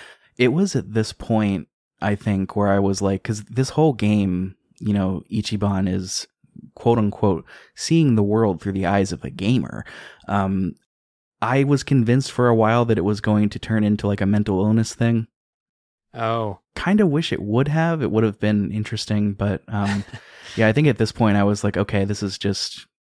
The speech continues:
Speaker 1: you know, he, he, he just really does see the world that way," so.
Speaker 2: Yeah, everybody kind of, like, treats this, this Dragon Quest fantasy as this very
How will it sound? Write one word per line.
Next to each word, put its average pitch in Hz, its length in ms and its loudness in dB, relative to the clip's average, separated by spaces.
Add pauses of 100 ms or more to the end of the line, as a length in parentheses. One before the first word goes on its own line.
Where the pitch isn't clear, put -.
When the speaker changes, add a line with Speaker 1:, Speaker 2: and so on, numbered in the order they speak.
(160)
Speaker 1:
you 104 100 -2
know, 95 220 -4 (360)
he, 110 220 -4 (160)
he, 113 220 -2
he 104 180 -2
just 98 260 -6
really 104 260 2
does 95 200 -2
see 98 140 -4
the 95 100 0
world 98 260 -2
that 87 180 -4
way," 98 260 -6
so. - 320 -10 (240)
Speaker 2:
Yeah, 117 280 2
everybody 143 600 0
kind 117 260 -2
of, 104 140 -2
like, 107 320 0
treats - 420 -6
this, - 580 0 (1040)
this 120 220 0
Dragon 113 420 0
Quest - 320 -2
fantasy 127 580 0
as 104 200 0
this 98 220 -4
very 107 440 0